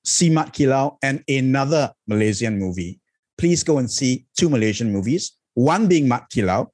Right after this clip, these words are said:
which is the biggest blockbuster so far Malaysia has ever had. Okay.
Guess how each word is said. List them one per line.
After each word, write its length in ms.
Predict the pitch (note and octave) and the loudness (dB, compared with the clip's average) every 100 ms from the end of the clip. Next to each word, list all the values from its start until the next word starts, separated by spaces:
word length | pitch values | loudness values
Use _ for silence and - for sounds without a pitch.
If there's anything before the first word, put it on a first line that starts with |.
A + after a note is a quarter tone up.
| _ - | _ -2
which 160 | B2+ | 0
is 140 | C#3 A#2+ | 0 -2
the 80 | A#2+ | -2
biggest 500 | A2 D3 F3 E3 B2 | 0 0 0 0 0
blockbuster 560 | C3+ A#2+ A2 - A#2 | 0 0 -4 -2 -2
so 200 | A2 C3 | 0 0
far 340 | A#2+ A#2+ A2+ A2+ _ _ - | 0 0 -2 -4 _ _ -4
Malaysia 360 | A2 A2+ G#2+ A#2+ | 0 0 2 0
has 140 | F#2+ A2 | -2 -4
ever 160 | A2 | -2
had. 240 | A#2+ G#2+ - _ _ _ - | 0 -2 -4 _ _ _ -4
Okay. 360 | G#2 C3 G#3 | -2 0 -2